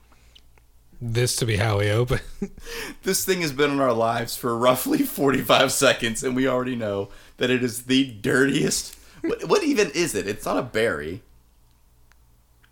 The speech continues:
Speaker 1: It's a bush, apparently.
Speaker 2: All right, so it says service berry or sarvis berry, the June berry, the Saskatoon, which I know that's wrong 'cause that's,
Speaker 1: Yeah.
Speaker 2: that's in Canada. Sugar plum.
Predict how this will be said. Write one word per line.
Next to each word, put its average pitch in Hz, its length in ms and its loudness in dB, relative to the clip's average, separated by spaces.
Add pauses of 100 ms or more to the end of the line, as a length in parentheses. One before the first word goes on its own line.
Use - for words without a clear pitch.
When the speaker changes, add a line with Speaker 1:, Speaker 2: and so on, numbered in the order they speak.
(220)
Speaker 1:
It's - 120 -16
a - 20 -12
bush, 143 400 -2
apparently. 120 440 -6
Speaker 2:
All 127 100 2
right, 101 200 0
so 131 140 0
it 120 100 -4
says 117 480 -2
service 175 380 -4
berry 151 340 0
or 104 160 -2
sarvis 135 680 0
berry, 90 340 -2
the 104 160 -12
June 180 400 0
berry, 90 440 -2
the 98 120 -8
Saskatoon, 156 1000 -2 (920)
which 90 260 -8
I 113 100 -2
know 87 160 -4
that's 85 260 -6
wrong 76 280 -12
'cause 80 140 -16
that's, 101 220 -2
Speaker 1:
Yeah. 90 120 -4 (400)
Speaker 2:
that's 101 200 -6
in 73 120 -14
Canada. 78 420 -12 (1120)
Sugar 143 320 -4
plum. 101 440 -4